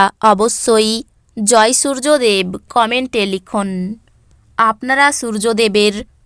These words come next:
আশীর্বাদ পাবেন। আপনাদের সকল মনোকামনা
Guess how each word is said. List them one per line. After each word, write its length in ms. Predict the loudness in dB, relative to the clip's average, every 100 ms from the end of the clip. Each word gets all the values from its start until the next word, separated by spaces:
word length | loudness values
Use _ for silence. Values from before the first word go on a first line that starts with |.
| _
আশীর্বাদ 600 | -2 -2 -2 0 0 0 0
পাবেন। 360 | 0 0 0 -2 -4 -6 -10 _ _ _ _ _ 0
আপনাদের 540 | 0 0 -2 0 0 2
সকল 440 | 0 0 0 0 2
মনোকামনা 840 | 0 0 0 0 0 -2 0 2